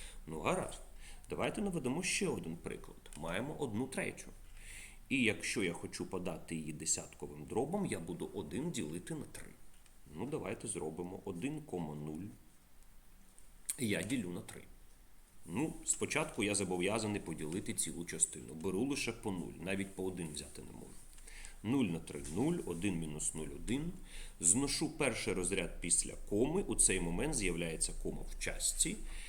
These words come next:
і беру по три. Ну, тому що три на три — це дев'ять. І наразі дивіться, що відбувається. Десять мінус дев'ять — це один. Кількість нулів після коми, вона нескінченна, ми це пам'ятаємо.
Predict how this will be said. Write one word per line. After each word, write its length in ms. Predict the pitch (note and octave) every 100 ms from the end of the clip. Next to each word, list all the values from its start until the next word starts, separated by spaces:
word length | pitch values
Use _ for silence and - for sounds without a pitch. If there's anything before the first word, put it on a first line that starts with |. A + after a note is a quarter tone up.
| - -
і 80 | G#2+
беру 280 | E2+ F2 C#3
по 160 | -
три. 240 | - A#2+ E2+ - - - -
Ну, 140 | B2 B2+
тому 180 | G#2 A#2
що 140 | -
три 220 | - F#2
на 100 | F#2
три — 160 | E2 F2
це 140 | G2 G#2+
дев'ять. 460 | E2 A1 - - - - -
І 80 | -
наразі 340 | F2 F2+ C3+ D#3
дивіться, 380 | G2 A2 -
що 160 | - F#2
відбувається. 640 | F2+ G2+ B2+ F2+ - - - - - -
Десять 520 | - E2 G#2+ B2 E3+ D3+
мінус 280 | G#2 F2
дев'ять — 400 | D2+ E2+ D#2 A#2 -
це 120 | F#2
один. 280 | F#2+ E2 G#1+ - - - - - - -
Кількість 440 | F3 E3 E3+ E3+
нулів 320 | D#3 D#3+ E3
після 380 | - D#3 D3 C#3+
коми, 340 | D3 E3 G3 F3+
вона 280 | C#3 C3+
нескінченна, 840 | D3 D3 - D3 C#3 - F2+ D2+ E2
ми 120 | G#2+
це 120 | -
пам'ятаємо. 640 | - B2+ B2+ - F#2+ -